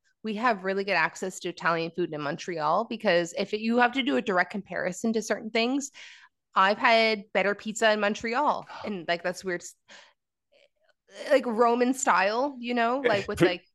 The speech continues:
Speaker 2: And we're canceled. I'm just kidding.
Speaker 1: Yeah. <laughs> We definitely made a point of trying to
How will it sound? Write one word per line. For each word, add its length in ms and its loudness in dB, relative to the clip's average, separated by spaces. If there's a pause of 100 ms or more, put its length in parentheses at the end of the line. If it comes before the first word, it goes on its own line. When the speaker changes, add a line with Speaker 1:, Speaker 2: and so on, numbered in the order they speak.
(120)
Speaker 2:
And 120 8
we're 100 10
canceled. 580 2 (460)
I'm 80 -2
just 120 -2
kidding. 220 2
Speaker 1:
Yeah. 200 4 (180)
<laughs> 0 - (1160)
We 360 0
definitely 260 0
made 140 -2
a 60 -6
point 340 -4
of 100 -6
trying 320 -2
to 60 -10